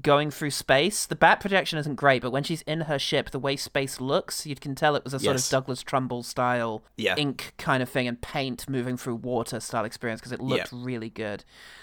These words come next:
Speaker 1: Um,
Speaker 2: Yeah.
Speaker 1: some of her flying looked fantastic. Some of it really didn't. But whenever she has
Speaker 2: Yeah.
Speaker 1: to, like, soar off the ground, like, when she's floating around in the woods at the beginning,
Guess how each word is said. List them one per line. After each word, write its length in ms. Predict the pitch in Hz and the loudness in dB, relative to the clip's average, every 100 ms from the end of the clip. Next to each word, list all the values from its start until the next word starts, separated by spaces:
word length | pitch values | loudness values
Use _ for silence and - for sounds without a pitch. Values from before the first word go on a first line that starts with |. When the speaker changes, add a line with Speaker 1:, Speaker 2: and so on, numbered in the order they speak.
| - - | -20 0
Speaker 1:
Um, 340 | - 147 147 147 | 6 8 6 2
Speaker 2:
Yeah. 80 | - | -6
Speaker 1:
some 300 | - 202 220 | 2 4 6
of 80 | 247 | 6
her 100 | 220 | 6
flying 400 | - 180 160 147 | 6 4 6 2
looked 200 | 139 - | -4 -6
fantastic. 1040 | - 143 131 127 - - 131 120 - - | 0 2 2 0 -10 0 2 2 -4 -8
Some 180 | - 160 | -2 0
of 80 | 180 | 2
it 120 | 190 135 | 2 0
really 420 | 139 160 156 143 | -2 2 2 0
didn't. 380 | - 131 190 - - - - | -2 -2 -4 -8 -16 -20 -4
But 120 | - 160 | 2 6
whenever 200 | 170 202 | 6 6
she 140 | 208 | 2
has 160 | 214 202 | 6 6
Speaker 2:
Yeah. 40 | - | 8
Speaker 1:
to, 60 | |
like, 180 | 170 160 | 8 6
soar 560 | - - - 175 135 101 - | 4 2 6 6 6 4 2
off 100 | - | 0
the 80 | |
ground, 200 | 143 143 | 4 6
like, 120 | 131 147 | 6 4
when 120 | 175 | 2
she's 180 | - 101 | -2 -8
floating 540 | - 175 185 180 165 | -4 2 2 2 -2
around 280 | 151 147 151 | 0 0 0
in 100 | 143 | -4
the 80 | 135 | -4
woods 460 | 131 127 180 - | -2 -2 -2 -6
at 80 | - | -8
the 60 | 127 | -10
beginning, 440 | 131 135 151 190 | -2 -2 0 -4